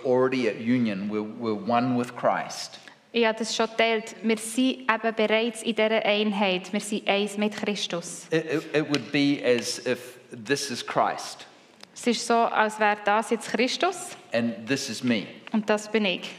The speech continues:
Speaker 1: And Christ's life gets intertwined into mine.
Speaker 2: Und das Leben von Jesus wird in meins hinein verwoben.
Speaker 1: See, you can never take those particles out of that bottle, out of that bottle again,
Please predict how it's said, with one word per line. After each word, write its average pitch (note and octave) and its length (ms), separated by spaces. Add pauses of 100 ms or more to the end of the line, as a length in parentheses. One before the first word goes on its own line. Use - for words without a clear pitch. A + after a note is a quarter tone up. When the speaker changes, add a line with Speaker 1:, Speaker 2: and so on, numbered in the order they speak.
(340)
Speaker 1:
And B2 220
Christ's E3 640
life B2+ 460
gets G#2+ 220
intertwined A#2 840
into A2 240
mine. G2+ 380 (420)
Speaker 2:
Und G#3+ 220
das - 280
Leben A3+ 260
von A3 200
Jesus G#3+ 460
wird G#3 260
in G#3+ 220
meins A3+ 260
hinein A3 280
verwoben. F#3 480 (220)
Speaker 1:
See, - 180
you C3+ 200
can B2 280
never B2 240
take A2 320
those A2 200
particles A2+ 580
out A2 240
of F2+ 180 (200)
that C3 200
bottle, B2 400 (220)
out G#2 160
of F#2+ 100 (180)
that - 220
bottle G2+ 260 (100)
again, G2 360